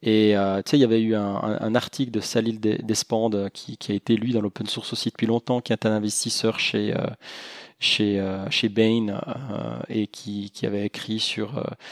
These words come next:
euh, que la, la, la, la Common Clause, euh, arrêtait les abus de l'open source. Euh, alors évidemment, c'est un des, un des investisseurs dans une de ces sociétés. Euh,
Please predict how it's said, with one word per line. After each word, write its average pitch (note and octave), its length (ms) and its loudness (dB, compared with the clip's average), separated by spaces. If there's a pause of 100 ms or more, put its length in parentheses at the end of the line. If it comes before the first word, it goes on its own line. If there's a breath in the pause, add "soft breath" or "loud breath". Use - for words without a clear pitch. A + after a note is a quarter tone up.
(440 loud breath)
euh, B1+ 240 -6
que - 100 0
la, G2+ 200 -2
la, F2+ 220 -2
la, - 200 -6
la - 140 -4
Common A2 260 2
Clause, G#2+ 500 0
euh, G2 300 -4 (200)
arrêtait - 520 0
les G#2 220 4
abus G#2 220 0
de G#2 80 -2
l'open G#2 260 0
source. - 640 -4
Euh, G2 200 -4 (140)
alors G#2+ 220 2
évidemment, C3 220 4
c'est - 120 -2
un G#2+ 60 2
des, G#2 200 0
un A2 220 0
des G2+ 160 -2
investisseurs G#2+ 480 -2
dans G2+ 80 -2
une G2+ 160 -4
de G2+ 80 -8
ces - 160 -8
sociétés. - 560 -2 (800 loud breath)
Euh, G#2+ 260 4